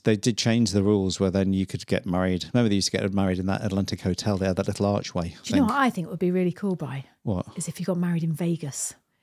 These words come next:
Speaker 2: And I'm not talking like, I know b-, your brother got married in
Speaker 1: Yeah.
Speaker 2: Vegas. Did he?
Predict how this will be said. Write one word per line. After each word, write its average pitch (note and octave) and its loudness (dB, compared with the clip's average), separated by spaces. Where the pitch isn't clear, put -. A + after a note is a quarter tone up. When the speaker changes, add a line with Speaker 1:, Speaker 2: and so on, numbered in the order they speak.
Speaker 2:
And A#3 6
I'm C4+ 6
not D#4 4
talking C#4 2
like, A3+ 2
I A#3 4
know B3+ 6
b-, - -2
your A3 6
brother A3+ 4
got F#3 -2
married E3 -2
in - -2
Speaker 1:
Yeah. G#2 4
Speaker 2:
Vegas. E3+ -8
Did D4 2
he? A4 8